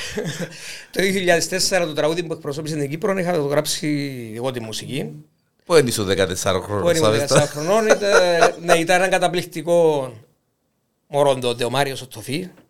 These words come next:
Speaker 2: Μάλιστα.
Speaker 1: Που, ε, έκανα το μάθημα. Και γράψαμε, έστειλε μου ένα το στίχο ο, ο Κυριάκος ο Παστίδης, ένας, ε, δάσκα-, δάσκαλος στη Λευκοσία, ε, γράφει και στίχους.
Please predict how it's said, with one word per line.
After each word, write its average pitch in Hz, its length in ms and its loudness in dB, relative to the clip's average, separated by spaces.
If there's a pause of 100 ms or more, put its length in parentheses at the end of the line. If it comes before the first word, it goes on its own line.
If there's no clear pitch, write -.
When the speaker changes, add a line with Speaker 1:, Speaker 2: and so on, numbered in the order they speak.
Speaker 2:
Μάλιστα. 107 580 -2 (220)
Speaker 1:
Που, 135 1040 -2
ε, 120 680 -8
έκανα 143 260 0
το - 100 -16
μάθημα. 120 460 -8 (1300)
Και 196 720 2 (180)
γράψαμε, 226 420 2
έστειλε 214 300 0
μου 214 80 2
ένα 196 120 2
το 165 80 -6
στίχο 165 260 -6 (160)
ο, 151 340 0
ο 147 40 -8
Κυριάκος 160 340 -4
ο 185 40 -8
Παστίδης, 151 380 -6
ένας, 131 400 -4
ε, 120 400 -6
δάσκα-, 131 420 -4
δάσκαλος 147 300 -8
στη 143 120 -14
Λευκοσία, 135 480 -4
ε, 165 320 0 (180)
γράφει 127 180 -8
και 110 300 -12
στίχους. 104 480 -6